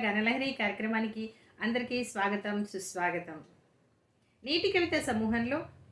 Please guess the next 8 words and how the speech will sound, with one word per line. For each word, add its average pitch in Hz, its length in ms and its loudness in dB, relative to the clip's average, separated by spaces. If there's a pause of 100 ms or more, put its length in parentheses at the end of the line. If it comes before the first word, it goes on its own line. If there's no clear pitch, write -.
ప్రతిరోజు 320 560 2 (160)
వినూత్నమైన 294 680 0
అంశాలనిస్తూ 220 920 2 (440)
కవిమిత్రులు 285 640 4
అద్భుతమైన 254 760 2
కవితలు 226 420 2
రాసేలా 226 500 0
ప్రోత్సహిస్తున్న 226 920 -2